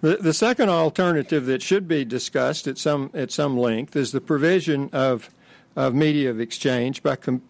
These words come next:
competing private suppliers. Um, but one of, one of our panelists,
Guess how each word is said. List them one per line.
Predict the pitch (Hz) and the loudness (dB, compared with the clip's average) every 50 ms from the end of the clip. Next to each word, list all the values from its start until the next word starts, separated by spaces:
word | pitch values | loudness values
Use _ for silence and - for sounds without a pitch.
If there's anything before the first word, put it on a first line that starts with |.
| _ - | _ -4
competing | - 127 113 - 175 170 170 160 139 127 | -2 -2 0 4 4 4 4 2 0 -2
private | 113 - 151 151 151 147 135 127 120 - | 0 0 0 2 2 2 2 0 -4 -4
suppliers. | - - 107 - - 175 175 170 143 113 95 98 104 107 - - - _ _ _ _ _ _ _ - _ _ _ _ _ - | -8 -14 -12 -6 -2 0 2 2 2 0 -2 -6 -10 -10 -12 -14 -16 _ _ _ _ _ _ _ -20 _ _ _ _ _ -4
Um, | 127 127 123 120 117 110 120 107 - - _ _ _ _ _ - _ - _ _ - | -2 0 0 0 -2 -4 -6 -12 -14 -20 _ _ _ _ _ -20 _ -20 _ _ -2
but | 139 143 | -2 2
one | 160 160 170 185 180 | 2 4 4 4 4
of, | 170 156 156 | 2 0 -2
one | - 143 151 185 | 0 2 2 2
of | 185 156 | 4 4
our | 170 151 143 127 - _ _ _ - 277 185 - - 185 - _ _ - | 4 2 2 2 -2 _ _ _ -20 -20 -20 -20 -20 -20 -20 _ _ -2
panelists, | - 175 196 202 175 123 110 113 139 185 - - - | 0 2 2 2 2 0 0 -2 -2 -4 -6 -8 -10